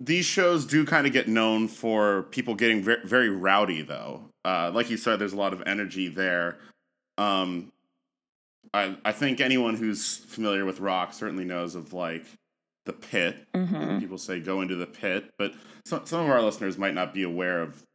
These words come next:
Speaker 1: what the pit is. And can, can you maybe describe that and maybe what makes it different,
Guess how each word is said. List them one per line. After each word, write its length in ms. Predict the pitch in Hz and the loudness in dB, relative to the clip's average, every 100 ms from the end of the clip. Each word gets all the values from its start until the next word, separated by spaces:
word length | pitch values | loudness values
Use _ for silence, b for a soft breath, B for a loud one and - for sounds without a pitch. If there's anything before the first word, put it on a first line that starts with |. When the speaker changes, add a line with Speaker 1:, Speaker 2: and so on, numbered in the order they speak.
| _ | _
Speaker 1:
what 220 | - 98 - | -6 -6 -6
the 80 | |
pit 380 | - - 110 90 - | -14 -10 -6 -6 -4
is. 320 | 90 80 85 | -4 -4 -6
And 180 | 87 - | -10 -8
can, 140 | 131 | -10
can 180 | 131 139 | -10 -6
you 100 | 160 | -2
maybe 240 | 175 160 151 | 0 0 0
describe 400 | 117 117 107 95 | 0 2 2 2
that 400 | 104 101 90 - _ _ _ - | 2 2 0 -6 _ _ _ 0
and 140 | 120 | 4
maybe 500 | 131 127 123 107 - | 6 4 4 2 -4
what 220 | 98 117 | 0 0
makes 240 | 107 104 107 | 0 -4 -4
it 220 | 92 - | -6 -2
different, 560 | 113 110 104 90 76 | 0 0 -2 -4 -4